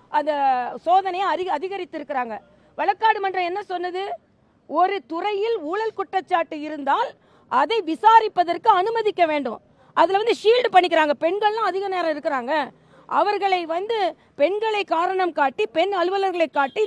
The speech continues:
நீங்க வந்து விசாரணையை தடுக்க முடியாது என்று உச்-,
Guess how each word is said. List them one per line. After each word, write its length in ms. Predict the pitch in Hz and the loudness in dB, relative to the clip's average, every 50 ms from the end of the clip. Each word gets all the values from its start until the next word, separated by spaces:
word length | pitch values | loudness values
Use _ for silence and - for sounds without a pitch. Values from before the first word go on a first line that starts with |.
| 359 | 0
நீங்க 180 | 330 330 320 320 285 302 | -2 -2 -2 -2 -2 -2
வந்து 160 | 330 453 466 427 - - _ - _ - 285 | -2 -2 -4 -4 -6 -10 _ -20 _ -8 -8
விசாரணையை 500 | 285 - 415 415 427 403 381 403 415 381 - | -2 0 2 4 4 2 2 0 -4 -4 -2
தடுக்க 300 | 302 311 359 392 - 415 403 370 | -2 -2 -2 -2 -2 -4 -4 -2
முடியாது 420 | 339 349 349 349 349 349 330 359 330 269 254 | -4 0 0 2 2 2 0 -4 -6 -6 -6
என்று 280 | 233 220 202 220 220 240 302 381 403 415 320 - - _ _ _ _ _ _ _ _ _ _ | -6 -8 -8 -6 -2 0 0 0 0 -2 -4 -8 -8 _ _ _ _ _ _ _ _ _ _
உச்-, 300 | - 254 - - - - | -14 -14 -14 -14 -18 -20